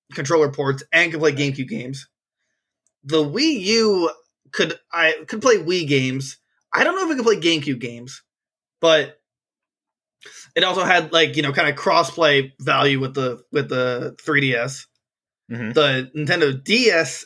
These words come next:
Speaker 1: had a Game Boy slot on the bottom, which is crazy, not, if you really think about it. Like,
Speaker 2: Yeah.
Speaker 1: you literally could play two generations back. You could play, you know,
Speaker 2: Game
Speaker 1: the
Speaker 2: Boy
Speaker 1: original
Speaker 2: Advance
Speaker 1: Game Boy
Speaker 2: and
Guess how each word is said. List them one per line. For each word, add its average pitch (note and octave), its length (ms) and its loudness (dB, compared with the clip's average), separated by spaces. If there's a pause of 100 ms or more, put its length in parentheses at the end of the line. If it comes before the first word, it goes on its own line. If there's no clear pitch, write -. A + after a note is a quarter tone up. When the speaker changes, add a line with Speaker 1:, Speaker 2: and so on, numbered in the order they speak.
Speaker 1:
had D3+ 520 2
a C#3+ 120 -2
Game D#3+ 280 2
Boy C3 180 -2
slot C3 340 -4
on C3+ 120 -8
the A#2+ 60 -8
bottom, C3 400 -4
which C#3 180 -4
is C#3 160 -8
crazy, C3+ 360 0
not, C3 240 -4
if C#3+ 120 2
you C3 100 -2
really D3 180 4
think E3 160 -4
about D#3+ 240 2
it. E3 120 -4 (960)
Like, C3+ 240 -2
Speaker 2:
Yeah. B2 260 2
Speaker 1:
you F#3 120 -2
literally G3+ 260 4
could E3+ 120 -6
play F3 160 2
two G#3 360 -2
generations D#3+ 600 0
back. B2 380 -2
You C#3 100 -8
could D3 80 -6
play, D3+ 300 0 (320)
you D#3 80 -8
know, A#2+ 180 -8
Speaker 2:
Game B2+ 160 0
Speaker 1:
the D3+ 60 2
Speaker 2:
Boy C3 120 2
Speaker 1:
original B2 200 2
Speaker 2:
Advance C3 160 2
Speaker 1:
Game D#3 80 -8
Boy E3+ 160 -10
Speaker 2:
and C3 480 0